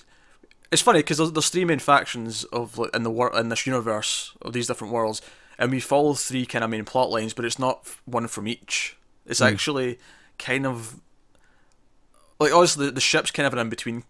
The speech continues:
Speaker 1: kind of thing. We follow a, a detective played by Thomas Jane.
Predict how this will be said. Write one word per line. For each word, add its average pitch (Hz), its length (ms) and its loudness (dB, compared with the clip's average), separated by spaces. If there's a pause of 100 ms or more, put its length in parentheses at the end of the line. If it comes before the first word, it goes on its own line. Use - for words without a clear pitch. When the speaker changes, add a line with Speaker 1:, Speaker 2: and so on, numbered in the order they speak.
(160)
Speaker 1:
kind 135 160 -4
of 139 80 -4
thing. 165 240 -2 (460)
We 131 180 4
follow 151 360 4
a, 120 560 4
a 113 80 -2
detective - 800 -4 (340)
played 127 160 -2
by 120 100 0
Thomas 113 340 -4
Jane. 107 340 -4